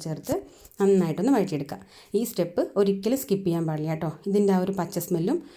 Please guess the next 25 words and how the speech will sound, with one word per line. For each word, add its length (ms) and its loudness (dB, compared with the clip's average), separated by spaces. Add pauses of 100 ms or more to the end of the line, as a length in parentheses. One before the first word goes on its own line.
(320)
ഒരു 160 4 (420)
കയ്പ്പ് 260 0
രസവും 240 -2 (120)
ആ 20 4 (120)
ഉൾ-, 180 2
ബാക്കിയുള്ള 380 0
കയ്പ്പ് 200 -2
രസം 180 -2
കൂടി 180 -2
പോവാൻ 220 -2 (460)
ഈ 40 2 (120)
കാണുന്ന 360 2
പരുവത്തിൽ 380 -2 (140)
ഇതിനെ 240 0
ഒന്ന് 140 2 (320)
ഫ്രൈ 140 2 (120)
ചെയ്തെടുക്കണം 400 -2
കേട്ടോ. 160 -2 (400)
അപ്പോൾ 160 -4
ആ 100 0
സ്റ്റെപ്പ് 240 -4
ഒരിക്കലും 340 -4
സ്കിപ്പ് 200 -2
ചെയ്യാൻ 200 0
പാടില്ല. 220 -4